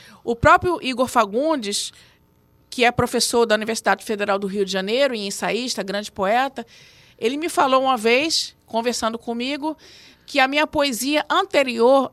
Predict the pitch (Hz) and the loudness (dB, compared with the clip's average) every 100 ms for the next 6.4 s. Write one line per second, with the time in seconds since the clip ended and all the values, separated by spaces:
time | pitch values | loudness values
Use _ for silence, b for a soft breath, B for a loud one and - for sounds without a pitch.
0 | _ - 190 220 214 196 185 185 185 214 | _ -6 -4 -4 -4 -2 -4 -4 -2 0
1 | 240 208 - 208 233 262 - 285 269 285 | 2 0 -6 -4 -2 -2 -4 -6 -4 -6
2 | 302 294 302 214 233 196 190 B B B | -4 -6 -6 2 4 4 0 B B B
3 | - 214 254 254 - 233 240 233 233 311 | -14 -8 -4 -4 -4 -4 -2 -2 -4 -4
4 | 311 277 233 247 233 240 - - 214 208 | -4 0 4 4 2 -8 -8 -2 -2 -2
5 | - 233 262 269 247 247 277 269 262 277 | -6 -8 -8 -8 -6 0 0 0 0 0
6 | 269 - 269 | -2 -6 -8